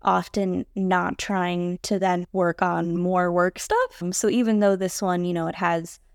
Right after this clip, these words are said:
personal motivations behind it, I don't know, sometimes I'm just tired, you know, I wanna close my work laptop and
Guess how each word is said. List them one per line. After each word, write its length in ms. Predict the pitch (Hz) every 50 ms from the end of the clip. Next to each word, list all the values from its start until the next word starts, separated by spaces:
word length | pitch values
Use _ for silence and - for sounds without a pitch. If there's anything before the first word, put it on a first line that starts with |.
| - -
personal 840 | - - 180 170 165 - - 196 190 180 175 170 170 170 175 175 - -
motivations 720 | 196 196 196 180 185 170 175 165 165 - 185 185 190 185
behind 420 | - 190 185 180 165 170 175 180 208
it, 240 | 233 247 254 - _ _ _ _ -
I 80 | - 226
don't 100 | 226 196
know, 140 | 175 170 175
sometimes 440 | - 226 233 240 - 277 294 285 -
I'm 160 | 269 269 254
just 220 | 262 247 - -
tired, 580 | - 196 180 180 185 185 185 180 185 185 185 185
you 120 | 196 208
know, 260 | 208 214 214 220 220
I 60 | 220 214
wanna 240 | 208 208 214 226
close 420 | - - - 208 202 196 202 202 -
my 120 | 202 190
work 280 | 185 185 180 180 - -
laptop 580 | 214 208 214 208 - - 233 233 233 233 - - -
and 440 | 190 185 185 175 165 165 180 196 -